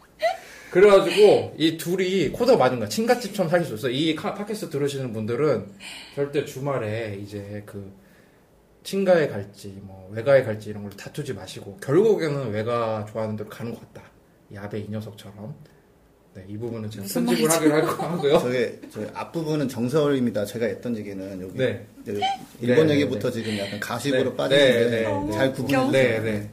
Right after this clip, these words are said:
Speaker 1: 그런데 이제 아-, 아베가 앞에서는 이렇게 이 녀석이 그 기후변화를 얘기를 하는데, 뒤에서 지금 어떻게 하고 있냐.
Speaker 2: 음.
Speaker 1: 나이오비움이라고 들어보셨어요? 나이오비움?
Speaker 2: 아니요.
Speaker 1: 비브라늄 들어보셨어요? 비브라늄?
Speaker 2: 그건 들어봤어요.
Speaker 1: 비브라늄.
Speaker 2: 화학 시간에.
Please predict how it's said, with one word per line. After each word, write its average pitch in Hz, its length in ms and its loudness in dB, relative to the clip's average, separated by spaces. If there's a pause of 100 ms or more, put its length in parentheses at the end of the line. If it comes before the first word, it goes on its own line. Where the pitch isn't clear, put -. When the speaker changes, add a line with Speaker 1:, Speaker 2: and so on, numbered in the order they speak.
(640)
Speaker 1:
그런데 170 200 -2
이제 139 100 2
아-, - 200 -4 (100)
아베가 180 500 0
앞에서는 202 440 0
이렇게 135 480 -2
이 123 80 -8
녀석이 123 600 -4
그 104 120 -10
기후변화를 175 840 -2
얘기를 113 240 -4
하는데, 151 420 -6
뒤에서 185 380 2
지금 127 460 -8
어떻게 196 380 -2
하고 170 200 0
있냐. 101 540 -8
Speaker 2:
음. 185 260 -10 (1500)
Speaker 1:
나이오비움이라고 120 920 0
들어보셨어요? 104 520 -14
나이오비움? 98 480 -16 (400)
Speaker 2:
아니요. 190 360 -8 (1120)
Speaker 1:
비브라늄 143 560 2
들어보셨어요? 107 440 -12
비브라늄? 110 320 -4
Speaker 2:
그건 285 260 4
들어봤어요. 180 540 -6
Speaker 1:
비브라늄. 147 300 2
Speaker 2:
화학 - 160 0
시간에. 160 500 -6